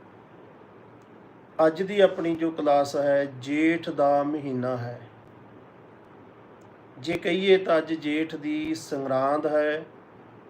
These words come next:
ਤੇ ਸੰਗਰਾਂਦ ਦੇ ਮਹੀਨੇ ਤੇ ਮਹਾਰਾਜ ਬਾਰਾਂ ਮਾਹਾਂ ਦੇ ਵਿੱਚ ਸਾਰੇ ਮਹੀਨਿਆਂ ਦੀ ਕਥਾ ਵਰਣਨ ਕਰਦੇ ਆ ਤੇ ਇਸ ਮਹੀਨੇ ਦੀ ਕਥਾ ਆਪਾਂ ਅੱਜ ਪਹਿਲਾਂ ਸਰਵਣ ਕਰਾਂਗੇ।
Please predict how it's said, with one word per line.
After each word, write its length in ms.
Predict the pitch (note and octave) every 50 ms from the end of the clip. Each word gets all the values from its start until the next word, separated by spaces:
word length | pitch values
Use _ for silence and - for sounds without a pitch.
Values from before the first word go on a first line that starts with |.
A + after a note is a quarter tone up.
| - - - - - - - - - - - - - - -
ਤੇ 60 | -
ਸੰਗਰਾਂਦ 680 | - - - D#3+ D3 D3 C#3+ C#3 D3 D#3 E3+ F3+ F#3 F3+
ਦੇ 480 | F3 F3+ F#3 F3+ F3 F3 E3+ F3 F#3+ - - - - - D#3
ਮਹੀਨੇ 440 | D#3+ E3+ F3 E3 C#3+ C#3+ C#3+ C#3+
ਤੇ 340 | C#3+ D3 - D3+ D3+ D3+ D3
ਮਹਾਰਾਜ 460 | C#3+ C#3+ C#3+ D3 D#3 D#3+ D3+ C#3 C#3+
ਬਾਰਾਂ 380 | D3 C3 C3 C3+ C3+ C#3 C#3+ C#3+
ਮਾਹਾਂ 320 | C#3+ C#3 C3+ C3+ C#3 C#3
ਦੇ 140 | C3 C#3 C3+
ਵਿੱਚ 500 | C3 C3+ C3 B2+ - C#3 C3+ C3 B2+ B2+ - - - - -
ਸਾਰੇ 480 | - - - D3+ C#3+ D3 D#3 E3+ F3 F3
ਮਹੀਨਿਆਂ 440 | E3+ E3+ E3 D3 C3+ C3+ C3+ C3+
ਦੀ 320 | C3 C3 C3+ C3+ C3 C3 - - - - - - - - - - - -
ਕਥਾ 300 | E3+ D#3+ E3 F3+ E3+ E3
ਵਰਣਨ 380 | D3+ D#3 D3+ D3 D3 D3 C#3+ C3+
ਕਰਦੇ 460 | B2+ C3 B2 A#2+ A#2+ B2+ A#2+ A#2+ A2+
ਆ 100 | A2+ A2 A2 - - - - - - - - - - - - - - - - - - - - - - - - - - -
ਤੇ 80 | F3+
ਇਸ 200 | F3 G3 F#3+ F#3+
ਮਹੀਨੇ 440 | G3 G3 G3+ F#3+ F#3 E3 D#3+ D#3 D#3
ਦੀ 140 | D3+ D3+ D3
ਕਥਾ 600 | C#3+ - C#3 B2 C#3 C#3+ C3+ C3+ B2+ - - - - - - - - - - - - - - - - -
ਆਪਾਂ 320 | C#3 C3+ B2 - - C#3 C3+
ਅੱਜ 140 | C3+ C3 C3
ਪਹਿਲਾਂ 340 | B2 D3 D3 D3 D3 C#3
ਸਰਵਣ 420 | C3 - - C3 B2+ B2 C3+ C3+ C3+
ਕਰਾਂਗੇ। 540 | - C#3+ C#3+ D3 D3+ D#3 D#3 D#3 D#3 D3+